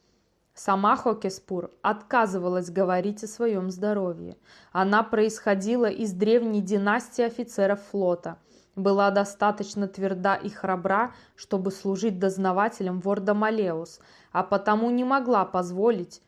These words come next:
чему-то банальному вроде смерти встать на пути выполнения долга.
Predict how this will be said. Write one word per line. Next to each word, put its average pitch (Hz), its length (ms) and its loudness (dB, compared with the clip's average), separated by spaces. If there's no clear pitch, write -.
чему-то 208 540 0
банальному 196 720 2
вроде 202 340 2
смерти 202 680 -4
встать 208 480 -2
на 214 100 0
пути 208 380 -4
выполнения 214 760 0
долга. 170 600 -4